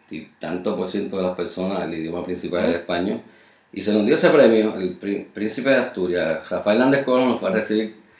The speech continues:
Speaker 1: como pueblo, porque normalmente ese premio es a, a un individuo,
Speaker 2: Ujú.
Speaker 1: pues esta vez se le dio a un, a un pueblo.
Speaker 2: A un país.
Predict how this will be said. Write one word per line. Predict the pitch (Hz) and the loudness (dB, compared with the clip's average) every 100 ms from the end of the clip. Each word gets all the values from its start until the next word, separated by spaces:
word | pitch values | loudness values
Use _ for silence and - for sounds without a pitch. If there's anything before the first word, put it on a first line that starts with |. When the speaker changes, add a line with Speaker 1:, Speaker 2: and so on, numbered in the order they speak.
| _ _ - | _ _ -4
Speaker 1:
como | 101 98 90 | 0 0 0
pueblo, | 104 107 98 92 90 92 92 | 4 4 4 2 0 -2 -6
porque | 90 - 92 | -8 -6 -4
normalmente | 90 90 101 107 110 | -2 0 0 2 2
ese | 113 110 | 2 2
premio | 104 107 107 104 107 | 2 2 2 0 0
es | 107 | 0
a, | 101 87 | 0 0
a | - - - - | -4 -12 -20 -14
un | 98 | -4
individuo, | 107 120 139 113 - - - | 0 0 0 -2 -4 -12 -18
Speaker 2:
Ujú. | - - - _ _ | -16 -16 -20 _ _
Speaker 1:
pues | 80 | -8
esta | - 101 | -2 0
vez | 101 | 0
se | 92 | -2
le | 87 | -2
dio | 85 90 - - | -2 -4 -6 -12
a | 80 80 | -8 -6
un, | 82 82 82 | -6 -8 -8
a | |
un | 85 90 | -10 -8
pueblo. | 87 87 78 71 - | -2 -2 -2 -6 -14
Speaker 2:
A | 185 | -14
un | 180 | -14
país. | 185 185 170 - - - | -12 -14 -14 -18 -20 -20